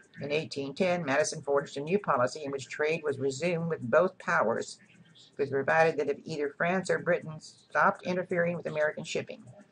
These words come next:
the United States would impose an embargo if they didn't hold, keep to their word. France ended its blockade, and the British increased their attacks on American ships and sailors.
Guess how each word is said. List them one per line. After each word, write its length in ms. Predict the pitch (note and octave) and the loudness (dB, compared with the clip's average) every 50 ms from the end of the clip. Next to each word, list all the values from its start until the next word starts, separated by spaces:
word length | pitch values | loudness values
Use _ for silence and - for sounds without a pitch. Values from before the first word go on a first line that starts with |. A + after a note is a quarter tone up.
| _ _ _ _ _ _ _ - - - _ _ - - - _ _ _ _ _ _ _ _ | _ _ _ _ _ _ _ -20 -20 -20 _ _ -20 -20 -20 _ _ _ _ _ _ _ _
the 100 | C#3 D3 | -8 -6
United 240 | D3 D3+ D#3 D#3 D#3+ | -4 0 0 0 0
States 240 | D#3 - E3+ D#3+ - | 2 0 0 0 0
would 80 | D#3 D3+ | -4 -6
impose 320 | D3 C#3+ - D3+ D3+ C#3+ | -4 0 0 0 0 0
an 80 | C#3+ C#3+ | -4 -2
embargo 400 | C#3+ D3 E3+ E3 D#3 C3 C#3+ - | 2 4 4 4 4 4 2 2
if 160 | - C#3+ - | 0 -2 -2
they 120 | C3+ C#3+ | -2 -2
didn't 320 | C#3 D3+ D#3 D3 C3 A2+ - _ - - _ _ _ - - _ - | 0 -2 -4 -4 -8 -10 -12 _ -20 -20 _ _ _ -20 -20 _ -10
hold, 260 | B2 - C3+ B2+ - - - - | -8 -8 -8 -8 -10 -14 -12 -12
keep 120 | D#3 C3+ | -10 -4
to 80 | - C#3 | -2 0
their 80 | C3 C#3 | 0 2
word. 380 | D3+ F#3 D#3+ A#2+ G#2 - - - _ - - - _ - - _ _ - - _ _ _ _ _ _ _ _ _ - - - _ _ | 4 4 4 4 2 0 -6 -14 _ -20 -20 -20 _ -20 -20 _ _ -20 -20 _ _ _ _ _ _ _ _ _ -20 -20 -20 _ _
France 380 | - F3+ F#3 G3 G#3 G#3 - | 0 2 6 6 6 4 4
ended 180 | E3 F3 D#3+ D3+ | 2 0 0 -2
its 140 | D3 - - | -4 -6 -4
blockade, 580 | - C#3+ C3+ C3+ C3+ - C#3 B2 A#2 C3 D3 - | 0 2 2 2 0 0 -4 -4 -4 -4 -4 -4
and 120 | C3+ C3+ C3+ | -6 -6 -6
the 60 | B2+ | -2
British 280 | C3+ D3+ D#3 D#3+ D3+ | 0 0 0 0 -2
increased 460 | - D3 C3+ - - F3+ G3 G3+ - - | -6 -6 -6 0 2 4 4 4 4 2
their 140 | C#3 C3+ | 0 0
attacks 400 | C3 C3+ - D#3 C3+ C3 C#3 - | 0 -2 -2 -2 -2 -2 -2 -4
on 80 | D3 C#3 | -6 -6
American 340 | C3 C#3 C3+ C3 C3 - C#3 | -4 -4 -4 -4 -4 -6 -10
ships 320 | C3 - C3+ C3+ - - | -4 -4 -4 -4 -4 -8
and 100 | C#3+ C3+ | -10 -8
sailors. 540 | - - F3 E3 C#3 A#2+ - - - - - | -2 0 0 0 0 -2 -6 -8 -12 -14 -18